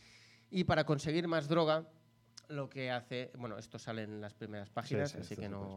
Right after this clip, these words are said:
Speaker 2: explicar.
Speaker 1: tal, eh, acaba vendiendo la identidad de Daredevil. Eh,
Speaker 2: De Matt Murdock.
Speaker 1: Exacto. Entonces, a partir de ahí, Kingpin orquesta todo un plan para acabar con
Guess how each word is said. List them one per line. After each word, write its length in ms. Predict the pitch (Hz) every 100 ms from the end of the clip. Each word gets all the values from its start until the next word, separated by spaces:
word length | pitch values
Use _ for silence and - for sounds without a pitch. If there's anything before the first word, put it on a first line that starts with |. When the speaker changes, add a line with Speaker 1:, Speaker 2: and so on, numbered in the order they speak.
| 95
Speaker 2:
explicar. 60 | 87 139
Speaker 1:
tal, 60 | - -
eh, 760 | 143 135 131 123 120 120 120 120
acaba 600 | 123 135 131 131 131 131
vendiendo 680 | 120 123 117 120 131 131 131
la 180 | 123 120
identidad 580 | 117 120 113 120 117 113
de 120 | 117
Daredevil. 540 | 110 104 107 110 117 - _
Eh, 480 | 127 113 107 101 98
Speaker 2:
De 80 | 95
Matt 240 | 104 110 104
Murdock. 480 | 110 95 - - - _
Speaker 1:
Exacto. 460 | - - 98 - - _ - - - - _ _
Entonces, 260 | - 156 160
a 100 | 160
partir 380 | 139 143 170 175
de 140 | 170
ahí, 380 | 165 165 190 - - _ _ _ _ _ _ _ -
Kingpin 600 | 175 160 156 160 175 - _ _ _
orquesta 600 | 156 139 - 151 - 147 - -
todo 520 | 175 175 185 190 180
un 220 | 160 151 147
plan 320 | 156 151 156
para 200 | 147 131
acabar 380 | 127 120 120 -
con 380 | 131 123 117